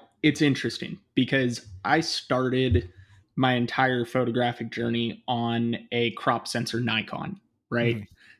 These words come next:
Speaker 1: Then I ended up moving to a Canon full frame. Then I ended up on Sony's full frames. And all of them felt like I was progressing higher and higher, which, you know, image quality does that.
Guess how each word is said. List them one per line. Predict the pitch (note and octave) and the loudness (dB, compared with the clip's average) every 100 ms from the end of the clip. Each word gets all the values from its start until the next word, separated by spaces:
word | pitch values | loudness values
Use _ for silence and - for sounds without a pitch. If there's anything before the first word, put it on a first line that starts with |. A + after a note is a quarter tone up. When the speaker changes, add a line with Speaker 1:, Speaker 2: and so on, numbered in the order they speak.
| _ | _
Speaker 1:
Then | A#2+ A#2 | -2 2
I | B2 | 2
ended | B2+ B2+ | 4 4
up | C3 - | 2 2
moving | C3 B2 C3 | 2 4 4
to | B2 C3+ | 4 2
a | B2 | 0
Canon | - C#3 B2+ B2 A#2 | -2 0 2 2 0
full | - A2+ - | -2 -4 -6
frame. | - A2+ - C3+ _ _ _ - | -8 -8 -8 -12 _ _ _ 0
Then | B2 C3 | 4 4
I | B2+ B2+ | 4 2
ended | A#2 C3 | 4 6
up | C3 C3 C3 | 6 4 2
on | C3 | 0
Sony's | B2 - E3 D#3+ C3 G#2+ | 2 4 6 6 4 0
full | - A2+ | -2 -4
frames. | - - B2 - - - - _ _ _ _ - | -4 -8 -6 -6 -6 -8 -14 _ _ _ _ 0
And | C#3 C#3 C3 B2+ - _ _ _ _ _ _ _ - | 2 4 4 4 0 _ _ _ _ _ _ _ 2
all | D3+ F#3+ | 4 4
of | F#3 D3+ | 4 4
them | E3 D3+ D3 D3 - _ _ _ | 4 6 6 4 -2 _ _ _
felt | _ - C#3+ C3+ | _ 6 6 6
like | C3+ C3 | 4 10
I | C3 | 10
was | B2 A#2+ A2+ | 8 0 -4
progressing | - D#3 A#2 B2+ A#2+ A#2+ A#2+ | 2 4 6 4 2 -2 -2
higher | B2 A#2+ | -2 -2
and | A#2+ A#2+ | -6 -8
higher, | D2 D#2 D2 | -10 -10 0
which, | C#3 C3+ - - - _ - | 4 4 2 -4 -6 _ 2
you | |
know, | B2+ A#2 - | 2 0 0
image | D3 C3+ A#2+ | 4 4 4
quality | - B2 A#2+ A#2 | 2 2 2 0
does | A2+ A#2+ - | 0 0 -2
that. | - | -8